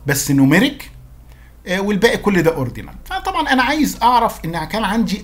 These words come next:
اي ميسنج، فهدخل، آه، القيمه دي بهذا الشكل وادخلها هنا كده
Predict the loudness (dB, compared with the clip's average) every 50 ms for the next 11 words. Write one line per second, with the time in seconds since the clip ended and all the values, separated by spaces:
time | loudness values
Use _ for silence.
0 | -2 0 2 2 2 2 2 0 0 0 2 4 6 4 4 2 -2 -14 -16 -18
1 | -20 -20 -18 -8 0 2 4 4 4 2 0 0 0 2 2 0 0 0 0 2
2 | 2 2 0 -2 -4 -10 -20 -20 -20 -20 -20 -18 -10 -6 -4 -2 -2 -2 -4 -4
3 | -8 -10 -8 -4 -2 0 0 2 0 0 0 0 0 2 0 0 0 -2 -2 -2
4 | -4 -4 -8 -16 -20 -20 -20 -20 -20 -20 -20 -20 -20 -20 -20 -20 -20 -20 -20 -20
5 | -20 -20 -20 -20 -20 -18 -18 -16 -12 -8 -4 -4 -2 -2 -2 0 0 2 2 2
6 | 0 0 -4 -6 -10 -14 -16 -16